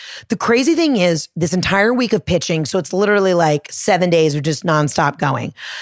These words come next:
This is when my ovaries started to, to turn. So about forty-eight hours after our last pitch, I was on that flight to London where my ovary exploded. So the whole week, I'm like, "Jen, something's not right.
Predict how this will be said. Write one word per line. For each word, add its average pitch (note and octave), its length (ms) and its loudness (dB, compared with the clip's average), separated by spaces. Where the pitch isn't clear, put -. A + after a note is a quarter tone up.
This F3+ 200 0
is C4+ 140 2
when B3 160 2
my G#3 200 2
ovaries E3+ 480 2
started D3+ 360 0
to, C#3+ 100 -12
to - 120 -6
turn. E3 500 0
So A3+ 220 0
about F3+ 360 2
forty-eight C4+ 680 2
hours F#3 360 4
after E3+ 220 2
our E3 120 4
last D#3+ 380 2
pitch, - 400 0
I F#3 160 4
was F3+ 120 2
on F3+ 140 4
that D#3 160 0
flight C4+ 360 2
to G3 100 -2
London G#3+ 320 2
where D#3+ 120 4
my D3+ 180 0
ovary A3 300 4
exploded. C3+ 560 -4
So - 180 0
the G3+ 120 2
whole D#4 300 2
week, C#4 300 2
I'm G3+ 100 2
like, E3 220 -2
"Jen, D#3 320 0
something's F3 580 0
not C3+ 280 0
right. G3 320 2